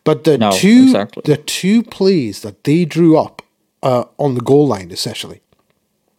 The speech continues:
Speaker 1: for the two wide open touchdown passes for Patrick Mahomes, um, to one to Sky Moore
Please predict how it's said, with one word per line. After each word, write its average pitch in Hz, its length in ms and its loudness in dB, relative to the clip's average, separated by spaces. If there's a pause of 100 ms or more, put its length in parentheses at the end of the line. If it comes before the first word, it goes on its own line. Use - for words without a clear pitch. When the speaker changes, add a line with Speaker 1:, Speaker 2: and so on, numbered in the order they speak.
(260)
Speaker 1:
for - 200 -4
the 120 100 -2
two 165 480 0 (280)
wide 160 680 0 (140)
open 151 580 0 (100)
touchdown 139 520 -4
passes - 580 -8 (580)
for - 160 -4
Patrick 123 400 -4
Mahomes, 107 560 -10 (580)
um, 123 600 -2 (160)
to 143 420 0 (360)
one 151 220 0
to 147 80 -4
Sky 147 300 0
Moore 160 340 4